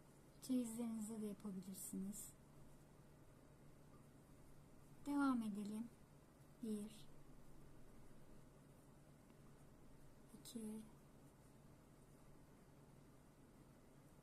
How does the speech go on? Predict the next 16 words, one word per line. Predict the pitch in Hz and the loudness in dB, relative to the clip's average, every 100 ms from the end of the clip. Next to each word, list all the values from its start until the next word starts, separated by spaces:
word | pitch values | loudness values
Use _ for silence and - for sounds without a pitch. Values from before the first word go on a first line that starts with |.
| - - - - - - - - 254 | -14 -14 -14 -14 -14 -14 -14 -4 2
üç, | 226 196 - - - - - - - - - - - - - - - - - - - | 4 4 0 -4 -6 -10 -14 -14 -14 -12 -12 -12 -12 -12 -12 -14 -14 -14 -14 -14 -4
iki | - | 2
zincir. | 220 208 202 185 196 214 - - - - - - - - - - - | 4 6 6 4 0 -2 -6 -12 -12 -12 -12 -14 -12 -12 -12 -12 2
Diğer | 311 277 226 | 8 10 10
belirtecimizin | 226 226 - 214 220 226 208 | 6 4 2 0 4 4 6
olduğu | 233 233 226 | 6 6 4
yere | 220 202 - | 2 2 0
kadar | 208 220 226 - - | 0 2 0 -2 -2
devam | 214 196 185 | 2 4 4
edelim. | 185 185 185 - - - - - - - - - - - - - - - - - - - - - - - - - | 2 0 -4 -8 -12 -12 -12 -14 -14 -14 -14 -14 -12 -12 -14 -14 -16 -14 -14 -14 -14 -16 -16 -20 -20 -2 4 12
Evet, | 294 233 - | 12 12 12
yine | 285 247 | 12 12
belirleyicimizin | 254 240 220 214 - 226 214 | 12 8 4 2 4 4 4
olduğu | 226 220 214 | 4 4 4
noktaya | 208 - 196 190 | 4 2 0 2
geldik. | 196 196 185 | 4 2 4